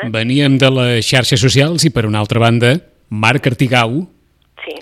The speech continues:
Speaker 2: La Vigília, llibre que es pot ja comprar avui perquè ha sortit avui mateix,
Speaker 1: Sí.
Speaker 2: conegut sobretot Marc Artigau per la seva col·laboració al món R Q, sobretot també, eh, a mi el que m'ha cridat l'atenció, tants anys que ens havíem passat parlant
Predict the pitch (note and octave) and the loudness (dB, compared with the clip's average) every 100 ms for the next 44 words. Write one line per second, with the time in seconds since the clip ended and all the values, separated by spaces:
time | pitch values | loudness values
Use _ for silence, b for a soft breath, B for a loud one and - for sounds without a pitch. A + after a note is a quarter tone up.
0 | - A2 A#2 A2+ C3+ A#2 A#2 F3+ - - | -8 -4 0 2 2 2 -2 -4 -8 -20
1 | _ A2+ B2 C#3 B2 B2+ - C#3+ B2+ B2+ | _ 0 2 2 2 0 -2 0 0 2
2 | A#2 A2 C3 B2 A#2 G#2 D3 A3 C#3 A#2+ | 0 0 0 2 0 0 0 2 0 2
3 | G#2+ G2+ B2+ C3 - G#2 G#2 G#2 B2+ E3+ | 0 2 0 2 2 2 0 0 2 2
4 | F3+ - E3+ D#3+ F#3 - G#2+ G#2+ D3 B2+ | 0 -4 -10 -12 -10 -6 -2 0 0 0
5 | B2 B2 C3 A#2+ A#2+ C3 C#3 - C3 B2+ | 0 0 0 0 0 0 0 2 2 2
6 | C#3 C#3 B2+ A2+ G#2 - B2 C#3+ B2 A#2 | 0 0 -2 -2 -2 0 0 0 0 2
7 | A#2 C#3 B2 A2 G#2 A#2+ A2+ G#2+ G#2+ C#3 | 2 4 4 4 2 0 0 -2 0 2
8 | E3+ - G#2+ G#2+ B2+ A#2+ A2 A#2+ C#3+ B | 2 0 -4 -6 -4 0 2 2 0 B
9 | B B - A2 - A2+ C#3 F3 C#3+ C#3 | B B -10 -8 -4 0 0 2 2 2
10 | C#3 C3+ C#3 C3 B2 C#3 C#3+ - C#3+ D3+ | 0 0 0 0 2 2 2 2 0 2
11 | D3+ C3+ C#3+ C3 C3 C3+ A#2+ B2 C#3 - | 2 2 0 0 2 0 0 -2 -2 0
12 | A2+ B2 C3+ A2 | 0 2 2 0